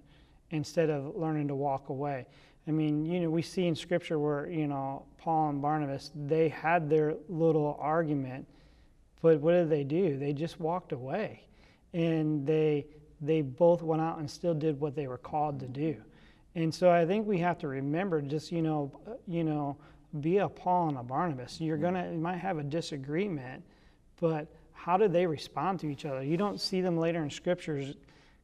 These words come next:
Speaker 1: calling each other, still arguing and everything else. They're
Speaker 2: Mm.
Speaker 1: both going out and doing the Great Commission,
Speaker 2: Mm-hmm.
Speaker 1: doing what we're so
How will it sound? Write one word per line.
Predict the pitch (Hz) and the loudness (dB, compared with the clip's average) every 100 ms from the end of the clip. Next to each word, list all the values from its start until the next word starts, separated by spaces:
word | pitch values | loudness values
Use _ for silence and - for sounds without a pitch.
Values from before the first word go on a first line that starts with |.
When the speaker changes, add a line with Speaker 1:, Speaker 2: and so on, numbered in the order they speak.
| _ | _
Speaker 1:
calling | - 185 175 170 170 | -6 2 4 4 2
each | 170 | 2
other, | 160 156 151 | 2 0 -4
still | - 175 | 0 2
arguing | 151 170 165 156 | 4 2 2 0
and | 151 | 0
everything | 147 156 | -2 -2
else. | 170 - | -4 -6
They're | 139 131 156 208 | -8 0 2 2
Speaker 2:
Mm. | 180 | 2
Speaker 1:
both | 185 185 | 0 0
going | - 165 147 | 0 2 2
out | 143 185 - | 2 2 0
and | - 147 143 135 - - - _ _ _ _ _ _ | -4 -4 -4 -6 -16 -20 -20 _ _ _ _ _ _
doing | - 175 | 0 2
the | 175 | 2
Great | 156 170 170 | 2 0 0
Commission, | 147 202 - 151 | -2 -2 -2 -4
Speaker 2:
Mm-hmm. | 143 | 2
Speaker 1:
doing | 180 185 | 2 2
what | 185 | 2
we're | 165 | 0
so | 160 - 175 165 | 0 2 2 2